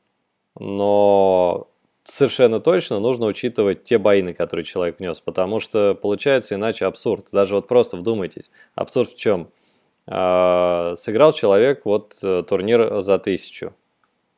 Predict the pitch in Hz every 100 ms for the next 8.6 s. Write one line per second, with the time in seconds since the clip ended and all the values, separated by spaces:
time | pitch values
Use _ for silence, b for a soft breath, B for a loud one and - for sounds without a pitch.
0 | _ - - - 131 - 113 _ _ -
1 | 107 90 110 107 98 90 90 - _ _
2 | _ _ 110 98 90 85 82 82 82 98
3 | _ _ _ _ _ _ _ _ _ _
4 | _ _ _ _ _ _ _ _ _ _
5 | _ _ _ _ _ _ _ _ - 107
6 | 110 117 98 107 - 101 92 92 90 87
7 | 87 85 - 107 101 92 92 95 _ 101
8 | 110 165 196 110 92